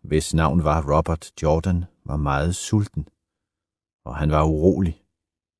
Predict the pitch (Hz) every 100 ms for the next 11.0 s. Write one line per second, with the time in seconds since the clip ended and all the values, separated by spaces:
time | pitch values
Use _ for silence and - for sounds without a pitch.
0 | _ _ _ _ _ _ _ _ 87 95
1 | 87 - 156 - 87 76 71 - _ _
2 | _ - 73 73 78 78 82 87 92 85
3 | 98 78 - 82 87 _ _ _ _ _
4 | _ _ _ 58 76 69 73 80 87 78
5 | 82 80 80 - 58 80 71 73 80 80
6 | 87 71 - 82 - _ _ _ _ _
7 | _ _ - 85 87 90 80 90 104 92
8 | 110 92 107 - 107 101 87 92 - 95
9 | 85 95 85 80 71 92 92 90 80 -
10 | 87 - 82 80 92 90 80 78 82